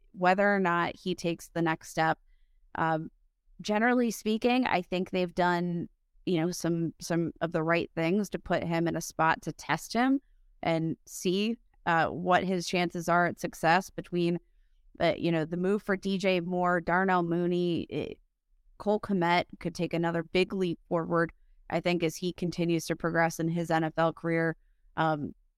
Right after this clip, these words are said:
the run game's pretty solid. It's just, does it all come together?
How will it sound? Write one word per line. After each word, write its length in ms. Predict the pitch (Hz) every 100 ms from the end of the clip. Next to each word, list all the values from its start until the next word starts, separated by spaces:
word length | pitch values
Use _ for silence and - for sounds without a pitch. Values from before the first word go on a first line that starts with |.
| _
the 100 | 175
run 320 | 170 185 202
game's 340 | 202 190 185 -
pretty 300 | - 185 175
solid. 500 | - 175 170 170 165
It's 260 | 180 196
just, 360 | - 196 185 - _ _ _ _ _ _ _ _ _ -
does 280 | - 185 190
it 140 | 208 190
all 200 | 180 175
come 340 | - 170 170
together? 520 | 160 151 123 - 190